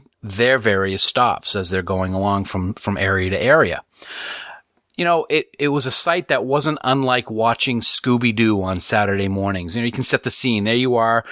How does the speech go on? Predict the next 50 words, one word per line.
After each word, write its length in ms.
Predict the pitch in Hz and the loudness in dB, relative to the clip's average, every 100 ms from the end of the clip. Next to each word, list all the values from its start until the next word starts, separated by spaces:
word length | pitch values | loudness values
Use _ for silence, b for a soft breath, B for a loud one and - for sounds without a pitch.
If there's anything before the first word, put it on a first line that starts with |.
| B - | B -2
There's 160 | 117 | 0
a 60 | 107 | 2
hallway 480 | - 131 127 127 127 | 0 0 2 2 2
with 180 | 120 110 | 2 0
a 60 | |
series 640 | - - - 147 143 143 127 | 0 2 2 2 2 2 0
of 160 | 107 | 0
doors 420 | 101 117 113 117 117 | 0 2 2 2 2
on 160 | 113 | 2
each 160 | 113 - | 0 0
side, 440 | - 107 104 104 B B - | 0 2 2 0 B B -2
and 100 | 131 | 0
Shaggy 460 | - 139 139 131 | 0 0 0 2
and 80 | 135 | 2
Scooby 480 | 120 - 143 131 113 | 2 2 2 2 2
are 60 | 110 | 2
going 320 | 123 123 123 | 2 0 0
in 260 | 135 123 | 0 2
one, 240 | 123 135 131 - - | 2 0 0 -6 -12
one 320 | 117 139 151 | -2 0 0
door 320 | 127 101 104 | 0 2 2
while 180 | 107 110 | 2 2
being 240 | 107 117 110 | 2 2 2
chased 340 | - 135 - | 0 0 0
by 140 | 139 | 0
a 80 | 117 | 0
ghost, 500 | 98 127 120 101 - 120 | 0 2 2 2 -2 0
only 200 | 127 120 | 2 2
to 80 | 117 | 0
come 200 | 131 131 | 0 0
out 200 | 131 117 | 0 0
a 40 | |
different 520 | 104 196 202 156 117 | -2 -4 0 -2 0
door 360 | 117 101 104 107 B B - | 0 2 2 0 B B -2
with 160 | 131 | -2
the 80 | 131 | 0
Spectre 400 | - - - 143 | 0 -2 -2 -2
right 240 | 123 135 - | 0 0 0
behind 280 | 127 160 | 0 0
him. 120 | 101 B B B - | -2 B B B -4
That's 200 | 156 151 | -2 0
what 160 | 160 | 2
it 60 | 131 | 2
felt 260 | - 110 | 2 2
like, 240 | 90 87 - | 0 -4 -4
and 140 | 117 | -4
it 80 | 110 | -2
just, 240 | 117 - - - | -2 -4 -6 -2
it 120 | 131 | 0
went, 320 | 131 123 | 2 -2